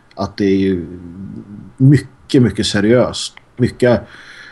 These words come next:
eh, mycket professionellt. Och, eh, jag kunde känna när man, när man så att säga satt i publiken och betraktade partiledningen som satt, eh, i, i, eh, parad uppe på,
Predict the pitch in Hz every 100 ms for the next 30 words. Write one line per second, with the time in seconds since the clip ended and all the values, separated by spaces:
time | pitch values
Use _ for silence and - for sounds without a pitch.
0 | - - - 71 104 131 - 123 117 -
1 | 120 147 104 95 - 98 - - 107 95
2 | - _ - - - 127 120 127 117 -
3 | - 113 107 123 123 107 - _ _ _
4 | _ _ _ _ _ - 135 131 123 120
5 | 110 123 120 113 107 113 - 113 104 95
6 | _ - 131 123 113 110 139 139 113 101
7 | 110 123 - - 110 - - 120 117 147
8 | 143 120 104 98 - - - _ - 113
9 | - 110 - 110 101 110 101 98 98 95
10 | _ _ _ _ _ 95 98 98 95 95
11 | - - - 120 113 127 98 90 92 -
12 | 117 - 101 - 104 95